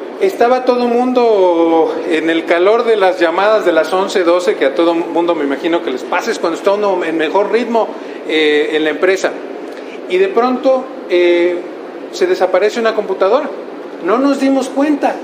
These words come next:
Treinta y cinco personas no nos dimos cuenta. Revisamos la cámara de vigilancia. A la una cuarenta y tres de la tarde se metió sigilosamente una persona por la puerta,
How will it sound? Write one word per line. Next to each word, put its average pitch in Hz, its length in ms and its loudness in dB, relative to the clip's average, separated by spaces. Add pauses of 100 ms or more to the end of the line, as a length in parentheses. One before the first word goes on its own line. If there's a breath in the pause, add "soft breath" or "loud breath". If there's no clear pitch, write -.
(180)
Treinta 208 320 2
y 202 60 2
cinco 269 320 -2
personas 254 480 0
no 240 220 2
nos 262 220 2
dimos 262 300 0
cuenta. 285 440 0 (720 loud breath)
Revisamos 226 600 2
la 233 140 2
cámara 240 320 2
de 208 100 4
vigilancia. 202 680 0 (300 loud breath)
A 170 120 2
la 175 200 2
una 277 320 2
cuarenta 214 420 2
y 175 80 0
tres 214 300 2
de 208 80 2
la 160 140 2
tarde 202 380 0
se 196 160 0
metió 170 320 2
sigilosamente 226 840 0
una 226 160 2
persona 190 380 0
por 156 120 2
la 139 160 2
puerta, 220 400 0